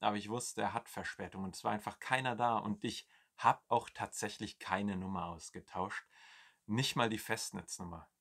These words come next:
Also total bescheuert im Nachhinein. Und was ich gemacht hab dann, ist, ich, ja, bin dort gesessen. Zwei bis drei Stunden.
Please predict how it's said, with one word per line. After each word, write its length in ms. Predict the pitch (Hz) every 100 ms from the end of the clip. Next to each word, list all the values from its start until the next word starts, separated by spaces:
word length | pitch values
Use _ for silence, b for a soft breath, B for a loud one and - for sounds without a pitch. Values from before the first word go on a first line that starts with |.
| _
Also 380 | - 101 95 90 - _ _ _ _
total 640 | - 101 - - 95 95 90 _ _
bescheuert 640 | - 92 - - 95 87 85 _
im 200 | 107 87
Nachhinein. 640 | 82 82 - 90 87 98 127 B B B B B B B B B B B _ -
Und 300 | 135 104 - -
was 340 | 107 117 -
ich 180 | 170 -
gemacht 500 | 135 120 156 - -
hab 200 | 92 -
dann, 300 | 101 95 123 _ _ _ _ _ _ _ _ _ -
ist, 480 | 120 113 - - - _
ich, 500 | 117 101 - - - - _ _ _ _ - -
ja, 260 | 98 87 - - -
bin 160 | 120 107
dort 200 | 120 -
gesessen. 500 | 127 127 - - - _ _ _ _ -
Zwei 280 | - 107 120
bis 200 | 123 -
drei 200 | 117 117
Stunden. 520 | - 127 113 90